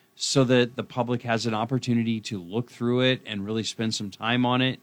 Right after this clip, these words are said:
Uh, as you know, we've spent a lot of time on city budgets and county budgets, and I've,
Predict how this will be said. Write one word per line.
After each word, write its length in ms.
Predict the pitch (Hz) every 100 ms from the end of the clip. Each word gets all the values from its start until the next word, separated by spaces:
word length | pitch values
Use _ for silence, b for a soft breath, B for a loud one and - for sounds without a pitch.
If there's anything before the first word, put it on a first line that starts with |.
| b b b b -
Uh, 100 | 85
as 180 | - 98
you 120 | 117 127
know, 220 | 120 120
we've 240 | 120 120
spent 240 | - 117 107
a 40 |
lot 260 | 101 117 117
of 60 |
time 340 | - 113 117 113
on 200 | 104 95
city 320 | - 123 120
budgets 480 | 113 110 113 110 107
and 160 | 92
county 340 | 117 117 120 117
budgets, 560 | 117 110 113 104 -
and 260 | 101 95 90 b b b
I've, 200 | 110 113